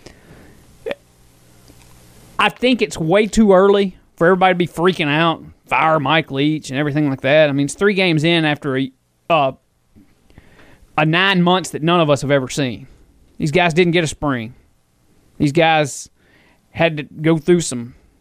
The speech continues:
weird preparations and getting to learn the system and getting to learn their coaches and coaches getting to learn them. But, man, one and two and the one team you beat, you, you thought at the time you did something.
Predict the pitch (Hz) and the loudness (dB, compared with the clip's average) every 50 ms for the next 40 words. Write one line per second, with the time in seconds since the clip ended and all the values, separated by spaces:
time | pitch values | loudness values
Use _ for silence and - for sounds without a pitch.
0 | _ _ _ - 143 139 156 170 180 190 196 190 180 143 - 180 180 190 - 180 | _ _ _ -8 -2 0 2 2 4 4 4 4 2 0 0 0 0 0 0 0
1 | 170 185 190 185 170 - 190 180 180 180 170 151 143 135 127 120 117 - _ - | 2 2 2 0 0 0 -2 -2 0 0 -2 -2 -2 -2 -2 -2 -4 -8 _ -20
2 | - _ _ _ _ _ - _ - - - 92 143 147 175 180 160 156 151 143 | -20 _ _ _ _ _ -20 _ -20 -18 -14 -6 -2 -2 0 0 0 0 0 2
3 | 135 127 120 _ - 143 151 160 180 180 180 175 156 127 - - 190 180 - - | 0 0 -4 _ -10 -4 0 2 2 2 2 2 0 0 0 0 0 0 0 0
4 | 202 190 175 156 147 160 202 185 170 165 165 180 185 180 175 160 139 - - 180 | -2 0 0 0 0 -2 -2 -2 0 0 2 2 2 2 2 0 -2 -2 -2 0
5 | 190 190 180 - 196 185 185 185 175 151 135 123 120 120 - _ - _ _ _ | 0 0 2 2 2 2 2 2 0 -4 -6 -6 -6 -8 -10 _ -20 _ _ _
6 | - - 202 196 - 185 170 156 165 175 170 170 165 170 180 180 175 160 156 165 | -2 0 0 2 2 0 0 2 0 0 0 2 2 2 4 4 4 2 2 2
7 | 180 185 185 180 175 160 - _ _ _ _ _ _ _ _ _ _ _ _ - | 2 2 2 2 0 -2 -6 _ _ _ _ _ _ _ _ _ _ _ _ -20
8 | _ _ _ _ _ _ _ _ - - 143 143 131 123 _ _ _ _ _ _ | _ _ _ _ _ _ _ _ -14 -6 -2 -2 -2 -2 _ _ _ _ _ _
9 | _ _ _ _ _ _ _ _ _ _ _ _ _ - _ _ _ _ _ _ | _ _ _ _ _ _ _ _ _ _ _ _ _ -20 _ _ _ _ _ _
10 | _ - - 147 160 151 123 107 - - _ _ _ _ _ _ - _ - 151 | _ -6 -2 -2 -2 -2 -4 -6 -12 -20 _ _ _ _ _ _ -20 _ -8 0
11 | 135 170 196 196 185 165 - 180 180 185 196 185 175 151 139 131 143 165 180 165 | 2 2 2 2 0 -2 0 2 4 4 6 4 4 2 0 0 0 0 0 0
12 | - 185 185 175 156 143 139 156 170 180 170 - _ - 147 139 135 139 143 135 | -2 -2 0 0 0 0 0 0 0 0 -2 -6 _ -10 -8 -8 -4 -4 -4 0
13 | - 175 208 254 233 - - 139 - 190 220 262 262 196 147 139 147 208 226 - | 0 2 2 2 0 -4 -8 -8 -4 -2 0 0 0 0 0 2 2 2 0 0
14 | - 170 147 135 - - 113 113 123 | -2 -4 -4 -4 -4 -8 -14 -14 -14